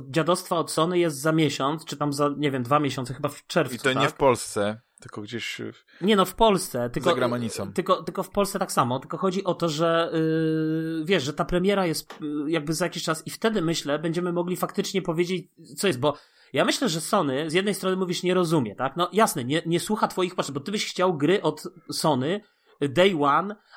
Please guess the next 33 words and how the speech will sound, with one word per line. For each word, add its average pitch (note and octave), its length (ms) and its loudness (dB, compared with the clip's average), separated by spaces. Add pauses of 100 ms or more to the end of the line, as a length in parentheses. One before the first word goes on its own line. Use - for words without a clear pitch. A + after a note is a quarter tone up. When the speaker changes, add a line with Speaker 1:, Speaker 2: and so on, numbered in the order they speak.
Speaker 1:
ale D#3+ 160 4
to G#3+ 80 0
jest A#3 200 -2
coś G#3+ 140 0
specyficznego, G3+ 720 -2
co G3+ 100 -4
masz F#3+ 180 0
w D#3+ 40 -8
Game F3 160 2
Passie. C3 200 0
Może G#3 300 2
kiedyś G3 320 -2
w - 40 -8
Sony F3+ 260 -2
to F3+ 100 -2
będzie. B2 340 -4 (260)
Natomiast D3 260 0
Speaker 2:
Mhm. F3+ 160 2
Speaker 1:
Sony A3+ 100 4
myśli A3 320 0
innymi A3 300 4
kategoriami. A#2+ 560 -2
Sony F#3 260 2
myśli, D3+ 520 0
myśli, C#3 420 0
tak C#3 220 -4
ja, D#3+ 260 4
mi C#3+ 80 -4
się B2+ 160 -6
tak B2 220 -6
próbuje C3 300 0
to, B2+ 240 0
to B2+ 340 0